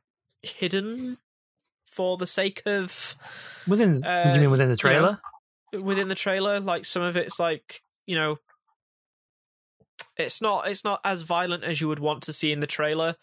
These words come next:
Speaker 2: Well,
Speaker 1: but
Speaker 2: yeah.
Speaker 1: also I can see that, like, some of the gorier stuff, I bet they do the, uh, Sub-Zero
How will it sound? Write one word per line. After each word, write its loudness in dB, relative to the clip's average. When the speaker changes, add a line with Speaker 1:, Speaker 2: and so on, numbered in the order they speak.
Speaker 2:
Well, 6
Speaker 1:
but 4
Speaker 2:
yeah. 2
Speaker 1:
also 2
I 0
can -6
see 2
that, -4
like, -4
some 0
of -2
the -2
gorier 0
stuff, -2
I 0
bet -2
they 0
do 0
the, -2
uh, 2
Sub-Zero 0